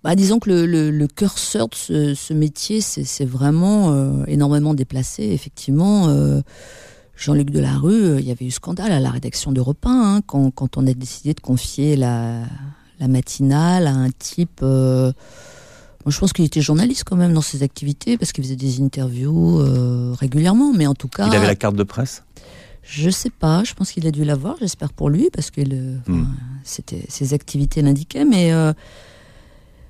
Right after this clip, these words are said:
Speaker 1: ouais, euh, la, la, la rédaction d'Europe un, euh, était vraiment pas contente,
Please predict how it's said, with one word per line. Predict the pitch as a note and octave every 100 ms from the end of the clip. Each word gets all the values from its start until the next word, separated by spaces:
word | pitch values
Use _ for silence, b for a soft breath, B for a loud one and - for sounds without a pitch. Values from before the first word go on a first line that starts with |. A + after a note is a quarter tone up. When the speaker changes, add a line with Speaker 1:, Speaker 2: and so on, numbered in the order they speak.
| B - - _
Speaker 1:
ouais, | G#3 C4+ G3+ D#3
euh, | D3 C#3+ C3+ C3+
la, | B2+ A#2
la, | A#2+
la | B2 B2+
rédaction | C3 C#3 C3+ - F#3+
d'Europe | F3 C3+ C3 -
un, | A3 A3 G#3
euh, | C#3 C#3 C3 C3 C3 C#3 C3 C#3+ C3+
était | C#3+ D3
vraiment | C#3 D#3+ F3
pas | C#3+
contente, | - C3 A3 C4+ -